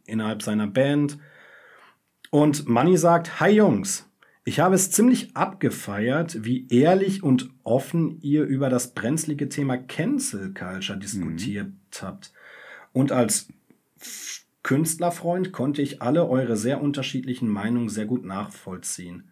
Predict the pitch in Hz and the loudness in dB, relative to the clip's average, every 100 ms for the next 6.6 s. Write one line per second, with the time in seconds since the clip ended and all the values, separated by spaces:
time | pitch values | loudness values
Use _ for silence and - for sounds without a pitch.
0 | _ 123 135 - 156 196 - 113 151 127 | _ 0 0 2 0 0 0 2 2 2
1 | 123 127 143 120 104 110 131 110 107 107 | 2 0 -2 -2 -4 -4 -6 -4 -4 -4
2 | 120 123 131 127 - _ 110 127 151 - | -6 -8 -8 -6 -8 _ -4 -2 -2 -4
3 | 127 135 143 135 117 101 101 107 139 147 | -4 -2 0 2 0 -2 -4 -2 -2 -4
4 | 143 135 104 110 117 - 117 127 - 127 | -4 -4 -4 -4 -4 -6 -4 -4 -2 0
5 | 120 131 127 113 104 - 104 110 147 - | 0 -2 -4 -4 -4 -4 -4 -2 -4 -2
6 | 127 123 123 120 123 | -2 -2 -4 -4 -4